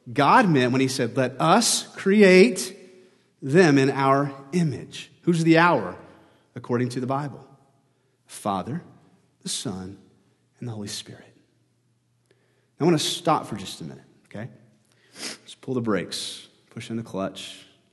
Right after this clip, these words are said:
come to an idle. One of, if not the, most significant foundational truths of all that we believe in Christianity, yet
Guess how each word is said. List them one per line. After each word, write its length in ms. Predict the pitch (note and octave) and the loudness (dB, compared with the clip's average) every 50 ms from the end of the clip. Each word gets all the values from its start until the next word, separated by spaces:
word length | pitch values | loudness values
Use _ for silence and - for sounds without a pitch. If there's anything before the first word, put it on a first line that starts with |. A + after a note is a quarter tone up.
| _ _ _ _ _ _ _ _ _ _ _ | _ _ _ _ _ _ _ _ _ _ _
come 160 | _ - F#2 | _ -20 -20
to 100 | F#2 - | -16 -14
an 80 | G2+ F#2 | -14 -14
idle. 240 | C2+ A1 - - - _ _ _ _ _ _ _ _ _ _ _ _ _ _ _ _ _ _ _ _ _ _ _ _ _ _ _ _ _ _ _ _ _ _ _ _ _ _ _ _ _ _ _ _ _ _ _ _ _ _ _ _ _ _ _ _ _ _ _ _ _ _ _ _ _ _ _ - | -14 -14 -18 -20 -20 _ _ _ _ _ _ _ _ _ _ _ _ _ _ _ _ _ _ _ _ _ _ _ _ _ _ _ _ _ _ _ _ _ _ _ _ _ _ _ _ _ _ _ _ _ _ _ _ _ _ _ _ _ _ _ _ _ _ _ _ _ _ _ _ _ _ _ -12
One 320 | B2 A#2 B2+ E3+ G#3+ A3 D3+ | -4 0 4 6 6 6 6
of, 440 | A2+ G2 F#2+ F#2 F2+ C#3 - - | 4 0 -2 -6 -8 -10 -10 -10
if 160 | A#2 G#2 - - | -10 -8 -4 0
not 300 | C#3+ D3 D3 B2 C3 C3+ | 0 0 0 0 0 0
the, 400 | D#3 C3 A2+ A2 A2+ C3+ C#3 - - - - - - _ _ _ _ _ _ _ _ _ _ _ _ _ _ _ _ _ _ _ _ _ _ _ A#2+ | 2 2 2 2 0 -2 -4 -10 -14 -18 -20 -20 -20 _ _ _ _ _ _ _ _ _ _ _ _ _ _ _ _ _ _ _ _ _ _ _ -2
most 220 | B2+ C3+ C3+ - | 0 0 0 -2
significant 440 | - B2+ B2 C3+ C#3 D#3+ D#3+ C#3+ - | -4 -2 0 0 0 0 -2 -4 -4
foundational 540 | C#3 B2+ B2 A#2 A#2+ B2+ A#2+ - - C3+ B2+ | -4 -4 -2 -2 -2 -2 -4 -4 -8 -8 -10
truths 460 | B2 - - - A2 G#2 G#2 - - | -10 -12 -12 -10 -8 -8 -8 -8 -10
of 120 | G#2 G2 | -10 -6
all 220 | G#2 G#2 A2+ A#2+ A#2+ | -4 -2 -2 -2 -2
that 120 | B2 G#2 | -2 -4
we 100 | A2+ A#2 | -6 -8
believe 320 | G#2+ G#2+ G#2 G2+ F#2+ F2+ F#2 | -8 -8 -8 -8 -8 -8 -10
in 80 | F#2 | -12
Christianity, 800 | F#2+ - G2+ - - - F#2 E2+ E2 E2 D#2+ D#2 - D2+ - - _ _ _ _ _ - | -16 -16 -16 -16 -16 -14 -14 -12 -12 -12 -14 -16 -16 -18 -20 -20 _ _ _ _ _ -10
yet 540 | A2+ A2+ A#2 G#2 G2 A2+ A#2+ - - - | -8 -6 -4 -4 -6 -8 -10 -12 -16 -20